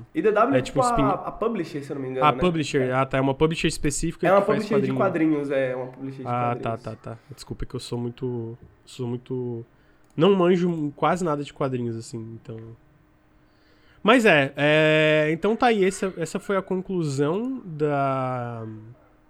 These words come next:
Speaker 2: da, da T H Q Norte Showcase. Achei legal, acho que teve coisas bem interessantes.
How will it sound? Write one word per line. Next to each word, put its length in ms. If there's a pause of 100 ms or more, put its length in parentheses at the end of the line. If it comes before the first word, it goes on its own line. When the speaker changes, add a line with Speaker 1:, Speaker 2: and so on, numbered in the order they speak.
(1500)
Speaker 2:
da, 1040 (180)
da 180
T 120
H 120
Q 120
Norte 200
Showcase. 360
Achei 180
legal, 320
acho 140
que 60
teve 120
coisas 240
bem 140
interessantes. 800